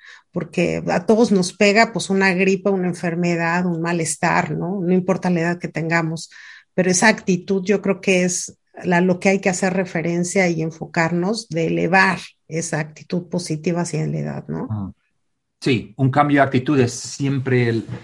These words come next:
Speaker 2: el trampolín hacia un cambio de, de, de resto, ¿no? De, de, de, de comportamiento, de circunstancias.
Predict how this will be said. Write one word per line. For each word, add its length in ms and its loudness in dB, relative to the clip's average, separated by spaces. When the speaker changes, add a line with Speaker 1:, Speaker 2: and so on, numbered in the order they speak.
Speaker 2:
el 240 2
trampolín 800 4
hacia 320 2
un 140 2
cambio 500 4
de, 220 0
de, 380 0
de 420 -4
resto, 500 0
¿no? 280 4
De, 160 2
de, 300 -2
de, 280 -4
de 180 -10
comportamiento, 1300 0
de 160 -6
circunstancias. 960 -4